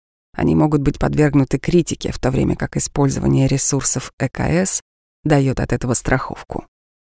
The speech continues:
Что было нужно на самом деле, так это заполучить свою первую географическую зону, которая бы обеспечивала нас стабильным потоком работы.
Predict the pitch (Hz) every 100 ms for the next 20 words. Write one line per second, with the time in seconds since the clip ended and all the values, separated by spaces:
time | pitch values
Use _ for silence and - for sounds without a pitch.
0 | _ _ _ _ _ - - 226 233 226
1 | 233 214 208 208 - 277 254 220 208 185
2 | 156 160 180 175 185 190 196 - 226 -
3 | 190 202 202 - 233 220 208 180 165 170
4 | 170 170 - 208 180 - 175 175 165 202
5 | 214 160 - - 151 151 151 151 151 -
6 | - 151 170 170 170 170 - - 165 160
7 | 165 165 156 - 160 160 165 190 175 139
8 | 147